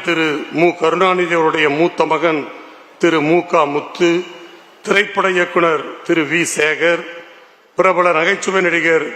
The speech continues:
திரு ரோபோ சங்கர், நடிகர் திரு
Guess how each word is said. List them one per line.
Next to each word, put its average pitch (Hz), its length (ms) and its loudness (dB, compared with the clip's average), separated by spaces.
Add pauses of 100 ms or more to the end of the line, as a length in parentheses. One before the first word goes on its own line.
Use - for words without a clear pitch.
(100)
திரு 165 240 2 (600)
ரோபோ 165 300 2 (140)
சங்கர், 165 460 2 (680)
நடிகர் 180 460 0
திரு 165 200 2